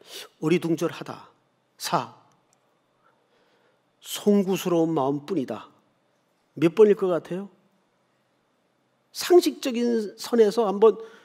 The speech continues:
여러분들이 대제사장의 위치에서 생각을 해보라고요. 어떤 마음이 들 것 같아요? 재밌겠다? 어리둥절하다? 뿌듯하다? 이도저도 아니고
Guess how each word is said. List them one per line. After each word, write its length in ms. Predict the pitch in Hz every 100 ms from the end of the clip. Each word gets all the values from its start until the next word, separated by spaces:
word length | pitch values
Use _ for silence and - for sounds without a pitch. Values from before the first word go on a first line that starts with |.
| _ _ _ 339
여러분들이 600 | 175 220 208 202 214 -
대제사장의 1080 | - 170 202 196 165 160 170 170 180 175 - -
위치에서 500 | 185 247 - 220 185
생각을 420 | 226 294 220 175
해보라고요. 520 | 190 170 117 107 92 - _ _ _ _ _ _ _ _ _ _
어떤 340 | 165 185 269
마음이 280 | 240 214 208
들 100 | 190
것 160 | 175 165
같아요? 480 | 156 - 143 127 - _ _ _ _ _ _ _
재밌겠다? 640 | - 208 214 214 262 269 _ _ _ _ _ _ _ _ _ _ _ _ _ _ _
어리둥절하다? 720 | 170 202 214 208 190 196 277 - _ _ _ _ _ _ _ _ _ _ _ _ _ _ _ _ _ _ _ _ -
뿌듯하다? 720 | 320 294 - 226 226 240 240 _ _ _ _ _ _ _ -
이도저도 480 | 160 175 165 160
아니고 600 | 160 127 135 202 107 -